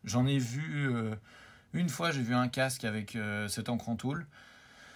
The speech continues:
Le casque était complètement rouillé, mais l'encre elle était encore assez potable, et, euh, je l'ai pas pris, je sais pas pourquoi. J'aurais dû acheter le casque. Ah bah si, le mec voulait pas me vendre, euh, le, l'insigne, euh, sans le casque.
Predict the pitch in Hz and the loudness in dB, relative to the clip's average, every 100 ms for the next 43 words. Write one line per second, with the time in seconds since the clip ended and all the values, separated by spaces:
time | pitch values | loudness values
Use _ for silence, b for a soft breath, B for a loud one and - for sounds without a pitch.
0 | B B B B - 147 170 143 143 147 | B B B B -8 0 0 2 2 0
1 | 170 175 165 151 170 185 165 143 160 139 | 2 2 2 2 4 2 4 2 2 0
2 | 120 127 131 151 143 143 - 131 147 160 | 2 2 0 0 0 0 -2 4 4 4
3 | 147 123 120 120 127 127 131 - 139 120 | 0 2 4 4 4 2 0 -4 -8 -8
4 | 113 123 - 127 151 117 107 107 123 - | -8 -8 -4 -2 0 0 0 2 0 0
5 | 143 160 151 120 120 143 - 151 147 135 | -2 -2 -2 -2 0 0 0 -2 -2 0
6 | 127 117 139 139 123 127 139 123 117 113 | -2 0 0 0 -2 0 0 0 0 0
7 | 110 110 110 110 110 107 113 120 139 131 | 0 0 0 0 -2 0 0 0 0 0
8 | 113 107 101 101 101 120 107 123 139 | 2 0 -2 -2 -4 -2 -2 -2 -6